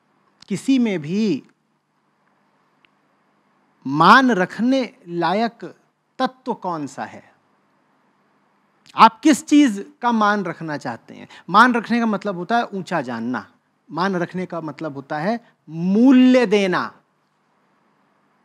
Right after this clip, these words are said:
हम्म, मूल्य देना। जब आप किसी के सामने सर झुकाते हो तो उसका मतलब होता है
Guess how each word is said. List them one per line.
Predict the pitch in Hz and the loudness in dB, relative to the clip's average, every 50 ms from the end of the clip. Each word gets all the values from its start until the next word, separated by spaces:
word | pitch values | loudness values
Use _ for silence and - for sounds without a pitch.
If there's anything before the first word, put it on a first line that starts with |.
| _ _ _ _ _ _ _ _ _ - | _ _ _ _ _ _ _ _ _ 4
हम्म, | 180 262 320 330 294 - _ _ _ _ - | 4 6 6 6 2 0 _ _ _ _ 0
मूल्य | 180 226 277 302 277 247 214 175 | 4 6 8 8 8 6 4 2
देना। | 147 143 127 117 101 - _ _ _ _ _ _ _ _ _ _ _ _ _ _ _ _ _ _ _ _ _ _ _ _ _ _ _ _ _ - _ _ - | 0 -6 -8 -8 -10 -14 _ _ _ _ _ _ _ _ _ _ _ _ _ _ _ _ _ _ _ _ _ _ _ _ _ _ _ _ _ -20 _ _ 4
जब | 160 | 6
आप | 196 220 208 - | 6 6 4 0
किसी | 214 156 233 240 | -4 -2 0 0
के | 233 220 | 0 0
सामने | 220 220 226 240 233 - | 0 0 2 2 0 0
सर | - 220 214 | 0 -2 0
झुकाते | 180 190 180 190 185 175 - - 190 | 0 -2 -2 -2 -4 -4 -4 -6 -6
हो | 165 160 185 220 226 | -6 -4 -4 -6 -6
तो | 220 _ _ _ _ - | -8 _ _ _ _ -20
उसका | 170 - - 202 180 | -20 -12 -8 -6 -6
मतलब | 170 160 - 190 185 156 | -6 -6 -6 -8 -8 -6
होता | 151 147 139 147 143 | -8 -10 -8 -6 -4
है | 143 160 202 233 | 0 0 0 0